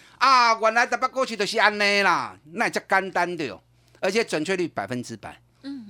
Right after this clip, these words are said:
Speaker 2: 嗯，嗯。
Speaker 1: 我看大盘，你们应该都知道。我说几月几号反转，就是几月几号反转，能够准到这个程度，因为一套公式在里面。
Speaker 2: 嗯。
Speaker 1: 哦，欢迎来学。
Speaker 2: 嗯，嗯，嗯。
Speaker 1: 听完之后，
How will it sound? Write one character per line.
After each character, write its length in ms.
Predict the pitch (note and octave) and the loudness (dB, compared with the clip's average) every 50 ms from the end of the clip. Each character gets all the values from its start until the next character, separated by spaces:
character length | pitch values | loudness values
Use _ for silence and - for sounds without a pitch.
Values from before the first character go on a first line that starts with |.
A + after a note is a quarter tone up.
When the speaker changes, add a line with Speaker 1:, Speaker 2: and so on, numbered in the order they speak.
| - | -20
Speaker 2:
嗯， 100 | - G3 - - | -20 -20 -16 -16
嗯。 220 | G#3+ A3+ A3+ A3+ | -14 -14 -10 -8
Speaker 1:
我 80 | A3+ C4 | -6 -2
看 200 | - - A#3 G3 F3 | 0 2 0 2 4
大 180 | - G#3 F3+ | 4 4 4
盘， 300 | - - C#3 C#3 C#3+ D3+ - _ _ _ - | 2 0 -2 -4 -4 -8 -12 _ _ _ -16
你 140 | - G#2+ B2 | -12 -8 -6
们 220 | B2+ C3+ C#3 C#3+ | -6 -4 -4 -4
应 80 | D3 D3 | -4 -2
该 160 | C3+ C#3+ C3+ | -2 -2 -2
都 100 | C#3 C3+ B2+ | -4 -6 -10
知 120 | - A#2+ | -10 -10
道。 240 | G#2 A#2+ G#2 F#2 - _ _ _ _ _ _ _ _ _ _ _ - | -8 -8 -8 -8 -10 _ _ _ _ _ _ _ _ _ _ _ -6
我 120 | C3+ C#3+ | -6 -4
说 180 | - A#3 A#3+ A#3 | 0 0 0 0
几 200 | A#3 - - D#3 | 0 -2 -4 0
月 140 | F3+ A3 G#3 | 2 2 2
几 220 | - - C#3 D3 | 0 0 2 4
号 100 | E3+ E3 C#3+ | 4 4 4
反 200 | - C#3 C3 C#3+ | 2 0 -2 -2
转， 160 | C#3 C3 A#2 | -2 -4 -6
就 120 | A#2 C#3+ | -4 -4
是 100 | D3+ D3+ | -4 -4
几 140 | - - G#2+ | -6 -6 -8
月 120 | A#2 C3 A#2 | -8 -8 -6
几 160 | - G#2+ A2 | -6 -4 -4
号 80 | A2 | -4
反 240 | G#2+ - - F2+ F#2 | -4 -6 -8 -14 -12
转， 160 | - F#2+ F2 F#2+ _ _ - _ - | -12 -12 -12 -14 _ _ -16 _ -6
能 120 | C3 D#3 | -4 -2
够 140 | D#3+ - G3 | 0 -2 -2
准 200 | - - C#3 B2+ | -2 -4 -2 0
到 120 | D3+ D#3 | 0 0
这 80 | C#3+ C#3+ | -2 -2
个 80 | C3 | -8
程 200 | A#2 - G#2+ G#2+ | -8 -10 -10 -10
度， 160 | G#2 A#2 G2 E2+ _ _ _ _ _ _ _ _ _ _ | -10 -10 -12 -14 _ _ _ _ _ _ _ _ _ _
因 80 | - F3 | -6 -4
为 100 | G3 F#3 | -4 -4
一 60 | D#3 | -2
套 180 | D3+ E3 E3+ D3 | -2 0 0 0
公 220 | - - C#3 C3+ | -2 -4 -6 -6
式 100 | - C#3 | -6 -6
在 140 | A#2+ B2 A2+ | -8 -8 -8
里 160 | G2 F2+ E2 | -8 -10 -16
面。 180 | E2 G2 G2 - _ _ - | -20 -20 -20 -20 _ _ -20
Speaker 2:
嗯。 140 | A#3+ C4+ D4+ - | -20 -20 -16 -12
Speaker 1:
哦， 180 | - A2 G#2 F#2+ - | -8 -8 -6 -4 -2
欢 160 | F3 F#3 F3 | 0 0 0
迎 100 | D#3+ D3+ | 0 -2
来 160 | C#3 B2 B2+ | -2 -4 -4
学。 340 | - - - - F2+ - A#2 - - _ _ | -6 -10 -12 -12 -14 -16 -18 -20 -20 _ _
Speaker 2:
嗯， 220 | - C4+ C#4+ C4+ B3+ | -20 -20 -20 -18 -20
嗯， 200 | A#3 - F#3+ - - | -20 -20 -20 -20 -20
嗯。 360 | G#3 G#3+ A3 A3+ A#3 - - - | -20 -20 -20 -20 -20 -20 -12 -6
Speaker 1:
听 160 | - C4+ D4 | -4 -2 2
完 180 | C4+ A3+ A3+ A3+ | 2 2 2 2
之 80 | - C4 | 4 4
后， 280 | B3 A#3+ A3+ F#3 C#3+ | 4 4 4 2 -2